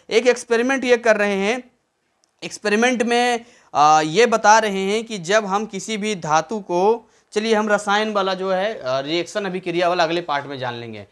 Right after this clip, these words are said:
अभी एक इंडिकेटर वाला जान लेते हैं, जो इंडिकेटर बचा हुआ है। ठीक है, तो हमने इतनी चीज़ें बता दी। अब मैं बताता हूँ कि कैसे सांकेतिक रूप से हम पता कर सकते हैं कौन अम्ल है और कौन क्षार है।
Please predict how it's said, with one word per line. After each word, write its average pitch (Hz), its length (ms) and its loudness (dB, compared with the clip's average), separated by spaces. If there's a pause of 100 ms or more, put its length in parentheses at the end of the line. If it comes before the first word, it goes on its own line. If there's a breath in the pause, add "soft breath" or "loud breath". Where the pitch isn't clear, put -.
(200 soft breath)
अभी 170 200 -2
एक 208 120 0
इंडिकेटर 202 520 -2
वाला 180 200 0
जान 160 200 -2
लेते 151 240 -6
हैं, 190 60 -8
जो 180 80 -6
इंडिकेटर 160 520 -6
बचा 127 280 -6
हुआ 101 280 -8
है। 95 140 -12 (400)
ठीक 160 160 -10
है, 226 60 2
तो 226 120 -4
हमने 190 260 0
इतनी 196 200 -4
चीज़ें 196 240 -6
बता 165 260 0
दी। 208 200 -4 (240 loud breath)
अब 170 80 -2
मैं 226 160 -2
बताता 202 360 -2
हूँ 214 120 -2
कि 220 100 -6
कैसे 208 340 0
सांकेतिक 208 680 -2
रूप 208 160 -2
से 226 140 -6
हम 202 80 -4
पता 196 260 -6
कर 202 160 -6
सकते 190 320 -10
हैं 190 140 -8
कौन 190 220 -2
अम्ल 196 320 -2
है 202 80 2
और 196 100 0
कौन 175 280 -6
क्षार 135 300 -4
है। 104 200 -12